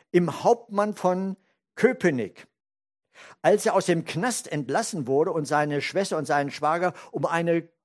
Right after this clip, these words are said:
kurzfristige Unterkunft bittet. Ich muss erst mal fragen, bevor ich hier weiter erzähle. Hauptmann von Köpenick, sagt euch das was? Das war ein Mann in Uniform.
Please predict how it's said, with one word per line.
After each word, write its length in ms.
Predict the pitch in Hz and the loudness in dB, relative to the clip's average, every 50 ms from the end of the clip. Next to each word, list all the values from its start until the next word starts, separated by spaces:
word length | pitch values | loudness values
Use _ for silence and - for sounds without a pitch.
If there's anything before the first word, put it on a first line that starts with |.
| _ _ _ | _ _ _
kurzfristige 760 | - 202 226 220 - - - 196 185 - - 185 175 180 | 2 2 2 2 -2 -6 -4 -4 -4 -2 -4 -4 -4 -2
Unterkunft 580 | 143 - 220 226 214 170 - - 135 123 - - | 0 0 0 2 2 0 -2 -2 -6 -8 -8 -6
bittet. 280 | - 127 - 113 101 - - - - | -8 -6 -6 -6 -10 -10 -16 -18 -8
Ich 80 | 143 139 | -4 -2
muss 140 | 170 156 - | 0 2 2
erst 140 | 185 - | 2 2
mal 120 | 180 160 143 | 2 0 -2
fragen, 280 | - - 180 185 165 | 0 -2 -2 -2 0
bevor 240 | 147 147 - - 160 | -2 -2 0 0 -2
ich 80 | 156 - | -2 0
hier 140 | 156 160 120 | -2 0 0
weiter 200 | 147 - - 160 | 0 0 0 -4
erzähle. 440 | 135 127 - - 139 131 113 117 - - - - - | -4 -4 -8 -6 -6 -4 -4 -6 -8 -10 -18 -2 2
Hauptmann 300 | 156 190 190 196 190 - | 2 4 4 4 -2 0
von 180 | - 175 170 | 0 -2 -2
Köpenick, 720 | - - 185 208 196 - _ - 170 151 131 123 117 - | 2 2 2 2 2 0 _ -4 -2 -2 -2 -4 -6 -4
sagt 260 | - 165 180 180 - 170 | -4 -4 -4 -2 -2 -4
euch 100 | 139 - | -4 -2
das 220 | - 127 - - | -4 -6 -6 -2
was? 300 | 135 165 196 - - _ _ _ _ _ _ _ _ _ _ _ _ _ | -2 -2 -2 -4 -10 _ _ _ _ _ _ _ _ _ _ _ _ _
Das 140 | 156 - | -6 0
war 120 | - 180 165 | 0 2 2
ein 120 | 185 170 | 2 0
Mann 220 | 175 180 202 208 214 | 0 0 0 0 -2
in 160 | 185 175 165 | -4 -4 -4
Uniform. 680 | 165 - 254 269 254 214 - - 156 147 175 220 214 | 0 0 2 2 2 0 2 2 2 2 4 2 -2